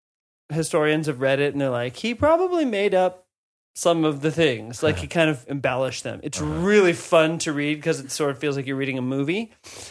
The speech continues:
Speaker 1: And it's based on his travels. But he did say, that's why I said twenty years, because I just read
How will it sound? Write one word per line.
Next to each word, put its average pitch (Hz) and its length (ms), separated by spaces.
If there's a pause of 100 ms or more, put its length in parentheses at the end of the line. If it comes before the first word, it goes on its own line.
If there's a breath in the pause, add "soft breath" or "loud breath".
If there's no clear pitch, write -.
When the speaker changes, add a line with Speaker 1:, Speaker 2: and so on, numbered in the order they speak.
(180 loud breath)
Speaker 1:
And 240 180
it's 185 140
based 190 320
on 170 120
his 160 120
travels. 120 420
But 156 180
he 185 120
did 214 300
say, 180 420
that's 190 220
why 226 60
I 208 40
said 208 160
twenty 220 320
years, 143 300
because 165 320
I 170 80
just 180 260
read 156 480